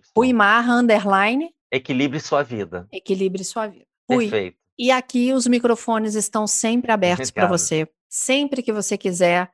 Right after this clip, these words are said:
Speaker 1: Eu vou te chamar mais vezes, porque essa conversa a gente vai poder pegar vários pedacinhos dela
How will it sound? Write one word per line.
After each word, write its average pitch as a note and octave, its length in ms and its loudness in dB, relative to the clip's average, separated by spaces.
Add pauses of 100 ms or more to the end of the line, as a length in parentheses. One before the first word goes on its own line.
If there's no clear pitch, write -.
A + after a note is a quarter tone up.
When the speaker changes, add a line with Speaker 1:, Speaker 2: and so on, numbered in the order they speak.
(180)
Speaker 1:
Eu B3 240 6
vou C#4+ 160 2
te C#4+ 80 -2
chamar B3 280 2
mais A#3+ 240 2
vezes, G#3 320 2
porque A3+ 220 2
essa A3+ 180 4
conversa A3 560 4
a A3 40 2
gente A3+ 220 -2
vai A#3 120 4
poder A3+ 300 2
pegar A#3 280 4
vários C4 360 2
pedacinhos A#3 680 2
dela G3+ 520 4